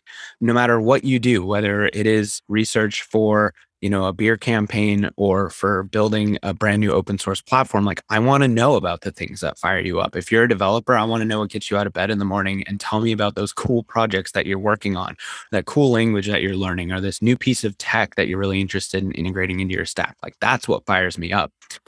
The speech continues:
And what I've found through this is that I,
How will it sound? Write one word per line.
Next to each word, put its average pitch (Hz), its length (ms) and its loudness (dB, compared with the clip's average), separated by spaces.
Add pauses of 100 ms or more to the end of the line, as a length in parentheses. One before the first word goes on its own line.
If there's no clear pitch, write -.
(240)
And 123 140 4
what 165 80 8
I've 143 140 4
found 117 440 0
through 107 160 0
this 101 260 -4
is 98 120 -2
that 101 240 2 (260)
I, 110 300 2